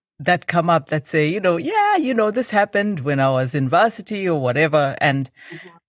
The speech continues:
Speaker 1: this is why I turned out the way I am"?
Speaker 2: To be honest, actually, people,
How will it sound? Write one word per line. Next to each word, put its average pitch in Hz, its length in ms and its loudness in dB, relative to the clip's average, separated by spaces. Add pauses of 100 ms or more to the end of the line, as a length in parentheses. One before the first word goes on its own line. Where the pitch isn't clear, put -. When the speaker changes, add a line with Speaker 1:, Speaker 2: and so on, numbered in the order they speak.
(120)
Speaker 1:
this 165 200 0
is 151 160 0
why 147 180 4
I 135 40 0
turned 143 260 0
out 131 180 2
the 131 100 -4
way 123 160 -2
I 107 80 0
am"? 78 300 -4 (460)
Speaker 2:
To 208 120 -4
be 190 120 -2
honest, 214 540 2
actually, 185 380 2
people, 175 440 -2